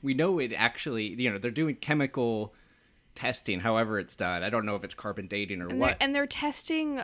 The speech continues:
Speaker 2: like, the medium as well as, like, the paper that they're u-, but, like, the ink.
Speaker 1: From every, I've never, s-, all the articles and everything I've read about this, none of it seems to question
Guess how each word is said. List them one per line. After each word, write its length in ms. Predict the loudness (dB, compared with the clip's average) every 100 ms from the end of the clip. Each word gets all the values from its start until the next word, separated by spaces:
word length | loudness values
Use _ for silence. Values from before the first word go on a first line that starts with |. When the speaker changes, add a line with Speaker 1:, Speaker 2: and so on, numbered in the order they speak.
| -6
Speaker 2:
like, 560 | -2 2 2 -2 -6 -20 _
the 160 | -4 0
medium 800 | 0 2 0 0 0 0 -2 -2
as 260 | -2 -2 -2
well 320 | 0 0 0
as, 260 | -4 -4
like, 460 | -4 -4 -6 -10 -18 -12 -10
the 80 |
paper 360 | -6 -6 -4 -6
that 180 | -8 -8
they're 100 | -6
u-, 160 | -6
but, 160 | -6 -4
like, 160 | -4 -2
the 160 | -4
ink. 360 | -2 -4 -6 -12 -20 -20 _ _ _ _
Speaker 1:
From 340 | -20 -4 -2 2
every, 220 | 0 -2 2
I've 260 | 6 8
never, 300 | 8 4 4 0
s-, 220 | -2 -6 -8 -2 4
all 140 | 4
the 100 | 6
articles 760 | 4 2 0 -2 -4 -10 -16 -6
and 100 | -4
everything 340 | -2 0 -2
I've 260 | 0 0 0
read 140 | -2
about 280 | 0 0 -2
this, 260 | -4 -4 -8 _ _ _ -2
none 300 | 0 2 4
of 100 | 2
it 280 | 2 -4
seems 440 | -10 0 2 2 0
to 320 | -2 -2 -2
question 840 | -6 -2 -2 -2 -4 -4 -4 -8